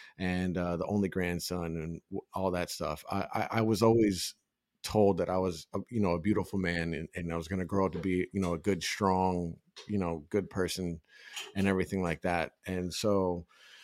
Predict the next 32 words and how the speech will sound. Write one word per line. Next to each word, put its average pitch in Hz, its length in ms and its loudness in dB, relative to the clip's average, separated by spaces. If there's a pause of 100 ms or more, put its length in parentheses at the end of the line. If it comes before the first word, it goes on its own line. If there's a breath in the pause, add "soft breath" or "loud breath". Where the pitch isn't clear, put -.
(600 loud breath)
I 120 260 12
was 156 240 8
always 131 260 12
kind 127 220 8
of 98 140 4
given 107 580 8 (320)
boosts 120 340 4
of 110 120 0
confidence 101 600 4
throughout 98 400 6
that. 90 340 2
And 98 120 0
then, 104 120 6
um, 95 680 4
a 98 100 -2
huge, 110 760 2 (120)
uh, 87 220 -2
boost 92 400 0
f-, - 180 -8
of 87 120 -4
confidence 92 560 -2 (100)
f-, - 60 -20 (100)
for 110 400 4
me, 85 400 2
um, 82 480 -6
being 98 200 0
raised 92 280 0
with 98 240 -6
my 85 160 -2
dad 95 360 0
was 85 200 -4
just - 240 -4